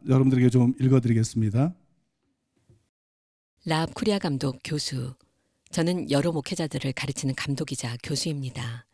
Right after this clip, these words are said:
Speaker 2: 이번 세미나 기간 동안 참으로 큰 은혜를 받았습니다. 사실 사랑하는 교회에 대한 거짓 소문을 들은 적이 있었는데 이번에 세미나 참석한 후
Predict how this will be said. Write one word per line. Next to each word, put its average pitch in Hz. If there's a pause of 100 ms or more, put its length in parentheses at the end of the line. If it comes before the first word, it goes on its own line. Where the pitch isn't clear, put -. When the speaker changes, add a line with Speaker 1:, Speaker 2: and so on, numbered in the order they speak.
(480)
Speaker 2:
이번 180
세미나 220
기간 147
동안 139 (300)
참으로 208
큰 226
은혜를 139
받았습니다. 123 (600)
사실 175
사랑하는 220
교회에 156
대한 135
거짓 151
소문을 127
들은 147
적이 139
있었는데 120 (480)
이번에 175
세미나 214
참석한 214
후 135